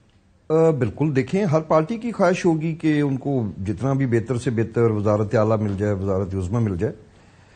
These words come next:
मगर कोई as such ये जो बीस और चालीस का फिगर आ रहा है, मैं तो इसको, अ, अ, फिलहाल तो एंडोर्स नहीं करूंगा। उसकी वजह ये है कि कोई ऐसी बात हुई नहीं पार्टी में, ये कोई अंदरूनी किसी की अपनी स्पेकुलेशन हो सकती है,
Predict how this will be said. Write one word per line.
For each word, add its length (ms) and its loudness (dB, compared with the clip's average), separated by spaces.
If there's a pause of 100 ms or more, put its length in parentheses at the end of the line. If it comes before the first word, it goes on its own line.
(300)
मगर 240 6
कोई 440 -4
as 320 4
such 280 0
ये 340 6
जो 120 2
बीस 360 0
और 80 4
चालीस 360 2
का 100 2
फिगर 320 2
आ 120 8
रहा 120 4
है, 80 2
मैं 440 0
तो 400 -4 (160)
इसको, 520 -4
अ, 400 -2 (520)
अ, 120 -4
फिलहाल 380 6
तो 280 2
एंडोर्स 380 -2
नहीं 100 2
करूंगा। 360 -2 (560)
उसकी 180 -6
वजह 160 2
ये 160 2
है 80 0
कि 140 -6
कोई 180 -2
ऐसी 200 2
बात 280 4
हुई 180 4
नहीं 140 2
पार्टी 340 0
में, 140 -4
ये 180 -4
कोई 180 -6
अंदरूनी 460 4
किसी 300 -4
की 120 -4
अपनी 200 0
स्पेकुलेशन 640 2
हो 140 0
सकती 320 -2
है, 260 2